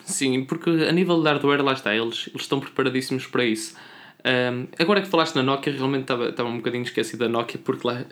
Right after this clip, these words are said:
<laughs> ele, ahm, eles estiveram desaparecidos do mercado há tanto tempo.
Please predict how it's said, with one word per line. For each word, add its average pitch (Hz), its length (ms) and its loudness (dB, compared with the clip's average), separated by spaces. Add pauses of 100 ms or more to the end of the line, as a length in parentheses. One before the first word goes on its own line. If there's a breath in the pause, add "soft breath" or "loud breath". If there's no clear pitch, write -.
(140)
<laughs> - 260 -8
ele, 113 520 2
ahm, 107 220 -4 (240)
eles 120 260 -2
estiveram 127 300 4
desaparecidos 131 420 2
do 131 100 4
mercado 123 240 2
há - 40 -6
tanto 120 180 -2
tempo. 123 260 -2